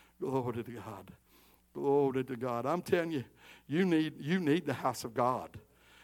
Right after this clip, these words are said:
You need the Word of God. You need the place of worship more than you need life itself. Glory to God. And so there. Amen. God have mercy.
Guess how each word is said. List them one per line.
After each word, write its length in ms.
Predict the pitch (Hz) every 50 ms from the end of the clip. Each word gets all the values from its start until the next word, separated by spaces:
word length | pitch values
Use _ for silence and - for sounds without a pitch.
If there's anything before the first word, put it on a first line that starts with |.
| - -
You 240 | 135 156 175 180
need 340 | 175 156 156 160 175 185 151
the 60 | 160
Word 260 | 147 139 147 147 143 139
of 120 | 127 -
God. 480 | 107 107 151 156 165 151 113 113 - - - - - _
You 300 | - 143 151 175 190 185
need 320 | 170 160 165 185 202 - -
the 60 | -
place 380 | - 147 170 151 147 135 - 156
of 140 | 139 120
worship 400 | 135 151 165 151 - - - - - - - _ -
more 320 | 139 147 156 165 165 160
than 180 | 156 160 147 143
you 160 | 156 165 165
need 300 | 156 151 165 170 165 147
life 360 | 156 156 165 170 180 180 -
itself. 640 | 190 185 185 - - 180 175 180 185 110 92 - - - - - - _ -
Glory 400 | - 190 156 156 180 160 147 147
to 80 | 139 143
God. 380 | 135 151 147 151 143 123 117 - - - - - - -
And 160 | 165 151 -
so 520 | - - - 180 180 175 175 175 165 156 151
there. 420 | 180 185 190 202 202 180 135 113 - - _ _ _ _ _ - - _ - -
Amen. 540 | 143 143 143 143 151 151 139 135 127 123 113 - _ - - _ _ -
God 580 | 196 175 165 165 170 180 180 185 190 185 190 180
have 300 | 135 160 170 170 170 175
mercy. 400 | 175 147 139 127 - - 135 120